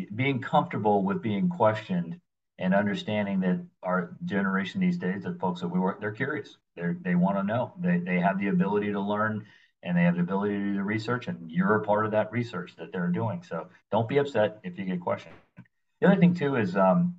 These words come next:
understanding your people and then knowing some people need a push. So some people, they're not that mo-, maybe they're not really doing the job they really love. Maybe they're, they're, they're plenty capable, plenty intelligent, but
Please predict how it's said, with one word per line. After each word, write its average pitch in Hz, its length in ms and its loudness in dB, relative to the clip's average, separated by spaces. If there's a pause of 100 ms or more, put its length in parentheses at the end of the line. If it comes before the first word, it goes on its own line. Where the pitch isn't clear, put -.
understanding 117 580 -2
your 98 140 0
people 90 480 -6 (500)
and 101 220 2
then 110 340 4
knowing 117 480 2
some 165 280 2
people 120 560 -2
need 101 160 -2
a 92 60 0
push. 87 340 -2 (500)
So 104 580 4
some 139 160 -2
people, 139 560 0 (380)
they're 107 120 -2
not 131 220 4
that 131 200 4
mo-, 113 260 2
maybe 127 280 -2
they're 117 180 4
not 117 240 4
really 117 240 2
doing 113 260 -2
the 107 100 -2
job 107 300 2
they 107 140 -2
really 107 260 -2
love. 92 460 0
Maybe 107 320 -2
they're, 104 380 -2 (280)
they're, 98 200 0
they're 92 200 -2
plenty 151 320 -2
capable, 110 540 0
plenty 123 280 -2
intelligent, 104 640 0 (400)
but 101 300 4